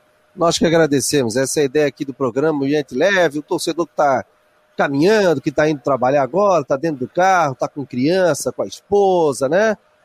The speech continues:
Então a gente fala de uma maneira bem didática, bem tranquila aqui, pra que o torcedor acompanhe o futebol aqui de Santa Catarina. Márcio, obrigado. Rodrigão, obrigado. Christian, obrigado. Nós vamos fechando o Marcou no Esporte Debate.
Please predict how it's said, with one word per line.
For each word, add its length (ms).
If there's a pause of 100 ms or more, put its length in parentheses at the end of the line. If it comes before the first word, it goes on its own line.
(120)
Então 180
a 40
gente 220
fala 240
de 80
uma 100
maneira 320
bem 220
didática, 560
bem 180
tranquila 460
aqui, 340 (380)
pra 120
que 100
o 20
torcedor 480
acompanhe 720 (280)
o 120
futebol 500
aqui 160
de 80
Santa 240
Catarina. 460
Márcio, 320
obrigado. 520
Rodrigão, 380
obrigado. 460
Christian, 320
obrigado. 580 (360)
Nós 200
vamos 260
fechando 420
o 40
Marcou 320
no 80
Esporte 440
Debate. 540